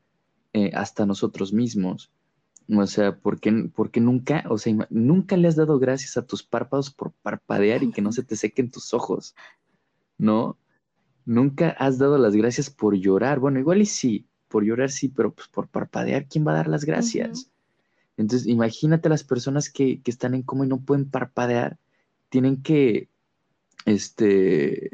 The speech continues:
Speaker 2: Ser asistidos
Speaker 1: mm,
Speaker 2: por alguien más.
Speaker 1: recomendarles, claro. O sea, imagínate, yo, uno, uno de mis más grandes miedos, eh, que ya lo he vivido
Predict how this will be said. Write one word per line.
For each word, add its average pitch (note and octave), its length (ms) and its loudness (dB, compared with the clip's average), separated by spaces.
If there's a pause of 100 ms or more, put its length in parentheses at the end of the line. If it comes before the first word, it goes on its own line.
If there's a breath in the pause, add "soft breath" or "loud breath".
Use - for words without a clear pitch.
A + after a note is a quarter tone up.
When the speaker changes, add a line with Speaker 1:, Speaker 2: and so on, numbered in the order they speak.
Speaker 2:
Ser A#3 140 -6
asistidos A3 840 -2
Speaker 1:
mm, F#3 60 -6
Speaker 2:
por - 140 -8
alguien G#3 260 -10
más. G#3+ 120 -10
Speaker 1:
recomendarles, A#2 1000 -4 (200)
claro. C#3 720 0 (560)
O B2 80 -2
sea, B2+ 120 -2
imagínate, A#2+ 720 -2
yo, B2+ 260 2
uno, F3+ 300 4
uno F#3+ 260 2
de A#3+ 100 2
mis - 460 -2
más A#2 200 0
grandes C#3+ 340 2
miedos, C#3 520 0 (600)
eh, A2 180 2
que G2 160 2
ya G#2 100 4
lo A#2+ 140 4
he - 20 4
vivido A#2+ 600 2